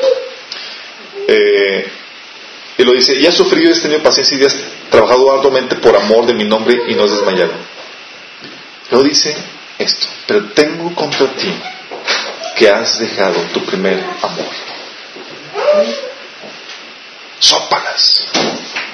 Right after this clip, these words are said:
"Tengo contra ti que has dejado tu primer amor." Tus tiempos de intimidad con el Señor simplemente han decaído. Sí. Aquí les he comentado to-, a, a muchos de ustedes, les he dicho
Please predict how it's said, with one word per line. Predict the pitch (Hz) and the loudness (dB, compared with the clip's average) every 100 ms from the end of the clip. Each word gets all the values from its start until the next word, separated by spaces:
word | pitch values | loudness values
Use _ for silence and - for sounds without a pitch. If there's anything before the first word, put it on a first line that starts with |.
| - - - | -16 -16 0
"Tengo | 147 147 170 | 2 4 0
contra | 151 143 135 | 0 0 0
ti | - | 0
que | 123 143 | 0 2
has | 127 | 2
dejado | 123 123 120 120 | 0 2 2 0
tu | - | -4
primer | - 101 104 | -2 0 2
amor." | 101 92 85 - - - - - - - - - - 73 - - - - - - - - - - - - - - - - - - - - - | 2 0 -6 -8 -14 -14 -14 -14 -14 -18 -18 -16 -12 -12 -12 -14 -16 -16 -16 -14 -14 -14 -16 -18 -18 -14 -14 -14 -16 -18 -14 -14 -14 -10 0
Tus | 135 - | 2 4
tiempos | 160 160 170 156 | 2 4 4 6
de | 156 143 | 4 4
intimidad | 127 139 123 120 131 135 | 0 -2 2 4 4 2
con | 147 | 0
el | 127 | -2
Señor | 117 131 | 0 0
simplemente | 135 135 131 123 120 127 | 0 2 2 2 2 0
han | 120 | 2
decaído. | 117 110 107 98 95 - - - - - - - | 0 0 0 -2 -6 -14 -14 -12 -12 -12 -14 -10
Sí. | - 95 95 - - 294 - 277 277 285 - 285 262 - - 277 262 247 - 254 - 233 240 269 254 - - - - - - 403 403 403 - 359 - - | -4 -4 -4 -6 -10 -10 -10 -10 -10 -10 -10 -10 -10 -10 -14 -14 -14 -14 -12 -8 -8 -8 -14 -16 -16 -16 -16 -16 -16 -18 -16 -10 -6 -6 -8 -12 -12 2
Aquí | - - 214 | 2 4 4
les | 208 | 4
he | - | 4
comentado | 190 160 156 156 156 | 4 4 6 6 6
to-, | 160 147 | 4 4
a, | 123 120 110 110 113 | 4 4 2 2 2
a | |
muchos | 117 123 139 | 0 2 2
de | |
ustedes, | 123 127 123 123 | 4 4 4 4
les | 117 120 | 2 4
he | |
dicho | 123 120 117 | 4 4 2